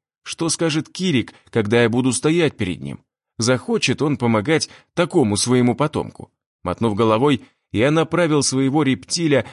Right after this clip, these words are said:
в быстро зарастающее окно, что для меня проделали боевые братья. Если для того, чтобы сохранить персонажа,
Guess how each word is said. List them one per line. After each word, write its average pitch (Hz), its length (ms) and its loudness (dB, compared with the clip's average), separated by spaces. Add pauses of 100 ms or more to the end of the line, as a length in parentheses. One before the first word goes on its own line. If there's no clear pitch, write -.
в 98 140 -8
быстро 127 400 0
зарастающее 127 880 0
окно, 131 400 -2 (160)
что 110 260 0
для 107 180 0
меня 110 320 2
проделали 107 540 0
боевые 104 500 2
братья. 90 520 -4 (360)
Если 131 460 -4
для 117 180 -2
того, 120 300 -2
чтобы 117 340 0
сохранить 113 540 -2
персонажа, 107 680 0